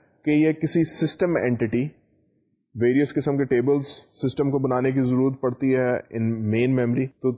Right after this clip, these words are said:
اس میں سے ہی کسی ایک ٹیبل کو ڈسکرائب کرنے کے لیے، وہ ٹیبل بھی ایک سیگمنٹ کی فارم کے اندر پڑا ہوگا میموری میں، تو اس، آ، سیگمنٹ کو جو کہ اس سسٹم سے ریلیٹڈ ہے، اس کے اندر سسٹم کی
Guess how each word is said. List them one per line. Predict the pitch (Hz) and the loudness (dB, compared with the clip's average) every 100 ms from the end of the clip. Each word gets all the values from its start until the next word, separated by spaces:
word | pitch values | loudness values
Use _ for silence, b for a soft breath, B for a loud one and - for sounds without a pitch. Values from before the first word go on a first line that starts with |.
| - | -2
اس | 143 | -2
میں | 156 147 | 0 2
سے | 151 | 2
ہی | 139 | 0
کسی | 139 143 135 | 0 2 2
ایک | 123 | 2
ٹیبل | 135 131 143 | 2 2 2
کو | 139 143 135 - 113 | 0 2 0 0 -4
ڈسکرائب | 120 - 113 117 139 131 | -4 -2 0 0 0 -2
کرنے | 117 113 | -2 -2
کے | 110 | 0
لیے، | 110 | 0
وہ | 117 | 0
ٹیبل | 117 120 117 120 | 0 0 0 0
بھی | 113 117 | 0 0
ایک | 120 120 | 0 -2
سیگمنٹ | 117 117 127 135 | -4 -2 -2 -2
کی | |
فارم | 139 135 127 | -2 -2 -2
کے | 131 | -2
اندر | 131 127 | -2 -2
پڑا | 123 123 | 0 0
ہوگا | 123 123 | 0 0
میموری | 123 123 117 120 | -2 -2 0 0
میں، | 127 b b b b - | -2 b b b b -2
تو | 135 139 | 2 2
اس، | 135 - _ _ _ _ - | 0 -6 _ _ _ _ -4
آ، | 113 | -2
سیگمنٹ | - 139 135 147 147 | 0 0 2 0 0
کو | 147 135 135 | 0 0 2
جو | 127 123 | 2 0
کہ | 120 | 0
اس | 127 117 | -2 -2
سسٹم | 135 123 156 | -2 -2 -2
سے | 143 151 | -2 0
ریلیٹڈ | 131 120 120 127 | 0 0 0 -2
ہے، | 127 | 0
اس | 120 117 - | 0 -2 -4
کے | |
اندر | 123 117 127 | -4 -2 -4
سسٹم | - 147 | -2 -2
کی | 143 | -2